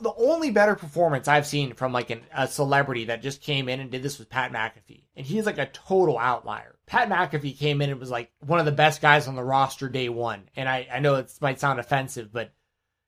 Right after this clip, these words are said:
between his promo skills, his athleticism, and the, how quickly he's taken to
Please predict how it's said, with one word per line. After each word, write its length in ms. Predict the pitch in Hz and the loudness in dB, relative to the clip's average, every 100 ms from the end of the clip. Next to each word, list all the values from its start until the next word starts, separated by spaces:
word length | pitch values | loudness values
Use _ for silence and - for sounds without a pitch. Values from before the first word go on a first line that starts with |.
| _ - | _ -4
between 320 | 156 196 208 | -2 2 2
his 160 | 165 139 | 2 0
promo 520 | _ - 160 175 196 | _ 4 6 6 2
skills, 340 | - 190 185 | 2 2 0
his 100 | 147 | 2
athleticism, 640 | 143 120 143 147 143 156 147 | 0 2 4 4 2 -4 -4
and 200 | 127 123 | -4 -4
the, 60 | |
how 160 | 120 143 | 2 2
quickly 580 | 143 - 160 - 175 160 | 2 -2 -4 -2 -4 -4
he's 280 | 135 127 - | -4 -8 -10
taken 560 | - 143 147 165 160 143 | -6 -4 -2 -4 -6 -4
to 240 | 127 107 | -4 -4